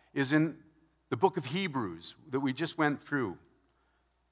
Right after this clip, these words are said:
So I want to point out two spots here in the book of Hebrews where we see similar encouragement to us from the writer there. Hebrews chapter three, verses twelve and thirteen. Let's start there. Hebrews chapter three, verses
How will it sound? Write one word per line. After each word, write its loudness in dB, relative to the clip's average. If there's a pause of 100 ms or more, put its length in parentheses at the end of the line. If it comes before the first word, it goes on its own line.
(300)
So 2
I 10
want 6
to -14
point 4
out 0
two -4
spots 4
here -4
in 0
the 0
book -4
of -10
Hebrews -4
where 2
we -4
see -6
similar 0
encouragement -4
to -6
us -6
from -6
the -4
writer -2
there. -2 (560)
Hebrews 0
chapter 2
three, -2
verses -6 (240)
twelve 6
and 0
thirteen. -4
Let's -6
start -2
there. -4
Hebrews -8
chapter 0
three, -6
verses -12